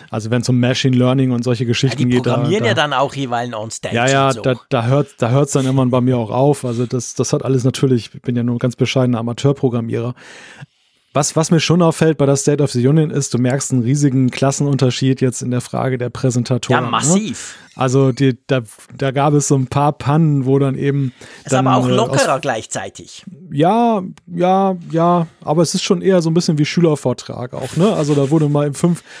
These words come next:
Speaker 1: fünf Folien aus Versehen übersprungen und dann wurde hilflos nach unten geguckt, „Könnt ihr mal bitte zurückgehen?“ und so. <laughs> Und, oder dann,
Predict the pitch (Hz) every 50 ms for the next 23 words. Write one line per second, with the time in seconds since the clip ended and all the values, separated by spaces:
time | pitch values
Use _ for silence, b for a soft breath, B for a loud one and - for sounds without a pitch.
0 | B B - 170 165 - - - 170 175 170 165 156 147 151 - - 147 131 147
1 | 156 160 143 131 139 127 - - 135 156 175 180 175 170 160 160 143 147 143 143
2 | 143 135 139 151 143 139 127 151 180 - - 147 151 156 - 147 147 - 160 175
3 | 165 147 147 - 151 143 - - 185 170 180 175 165 156 147 170 160 156 - -
4 | - 135 143 175 - - - 151 151 156 160 151 143 127 147 147 151 156 151 151
5 | - 185 185 - - - - 131 113 190 - - - - B B 240 B B B
6 | B B B B B 180 - 151 143 156 151 147 139 139 B B B B B B
7 | B B - 139 135 131 120